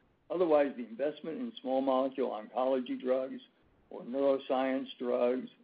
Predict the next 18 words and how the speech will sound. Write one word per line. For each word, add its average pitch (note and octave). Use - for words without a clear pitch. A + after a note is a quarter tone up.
which B2
Medicare C3+
patient B2+
populations A2+
are A2+
highly D#3
dependent B2+
upon A2
new A#2
innovative A2+
drugs A#2
in G2+
those A2+
areas G2+
because -
they're -
elderly B2+
patients, B2